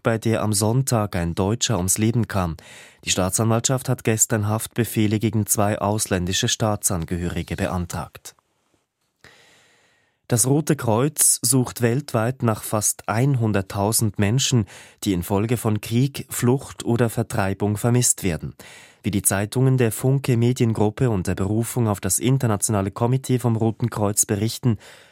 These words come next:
handelt es sich um die höchste Zahl von Vermissten seit mehr als zehn Jahren. Die Zeitungen zitieren die Präsidentin des Deutschen Roten Kreuzes, wonach die meisten Suchanfragen von Menschen aus Afghanistan, Syrien, Somalia und Eritrea stammen.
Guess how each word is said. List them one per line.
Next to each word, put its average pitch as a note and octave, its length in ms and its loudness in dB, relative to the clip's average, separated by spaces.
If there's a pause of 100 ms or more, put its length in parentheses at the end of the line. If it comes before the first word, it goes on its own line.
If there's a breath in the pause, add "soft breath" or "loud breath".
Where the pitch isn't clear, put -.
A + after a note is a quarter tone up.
(160 loud breath)
handelt B2+ 360 0
es C#3 160 -2
sich C#3+ 180 -2
um C#3+ 80 2
die B2+ 140 2
höchste B2+ 360 0
Zahl D2+ 280 -2
von F2 180 -4
Vermissten G2+ 600 0 (180 loud breath)
seit - 320 -4
mehr A2 240 2
als G2 300 -2
zehn B2 320 2
Jahren. G2+ 440 0 (800 loud breath)
Die G2+ 80 -6
Zeitungen A#2+ 540 2
zitieren B2 400 2
die G#2+ 120 2
Präsidentin G#2 720 0
des G#2 240 2
Deutschen A2 480 2
Roten C3 400 2
Kreuzes, A#2 540 0 (400 loud breath)
wonach A#2+ 260 2
die B2+ 140 2
meisten A#2 480 2
Suchanfragen B2 840 0
von A2 160 0
Menschen G#2 380 2
aus A2 160 0
Afghanistan, A2 760 0
Syrien, A#2+ 560 2
Somalia G2 540 2
und G2+ 240 -2
Eritrea A2+ 580 0
stammen. D2+ 460 -4